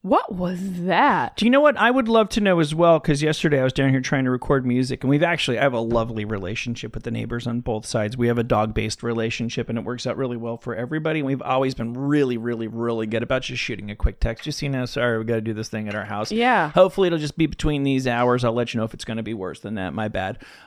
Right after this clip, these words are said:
Speaker 2: I've received no such text from our dear friends next door. I don't know what
Speaker 1: That's
Speaker 2: they're,
Speaker 1: rude.
Speaker 2: I don't know what they're doing today, and I don't know what they were doing yesterday.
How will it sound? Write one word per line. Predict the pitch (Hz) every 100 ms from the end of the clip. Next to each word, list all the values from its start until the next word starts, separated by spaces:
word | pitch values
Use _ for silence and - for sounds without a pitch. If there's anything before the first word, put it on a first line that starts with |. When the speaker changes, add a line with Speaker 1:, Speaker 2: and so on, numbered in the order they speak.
| _
Speaker 2:
I've | 143 117
received | 113 92 -
no | 92
such | - -
text | - - - -
from | - - 156
our | -
dear | 87 76
friends | - 131 -
next | - -
door. | - -
I |
don't | - 302
know |
what | 453 587
Speaker 1:
That's | 311
Speaker 2:
they're, |
Speaker 1:
rude. | 269 247 202
Speaker 2:
I | 220
don't | 285
know |
what | 294 294
they're | 262
doing | 247 247
today, | 226 226
and | 220
I |
don't | 202 202
know | 175
what | 170
they | 147
were |
doing | 135 120
yesterday. | 92 - - 123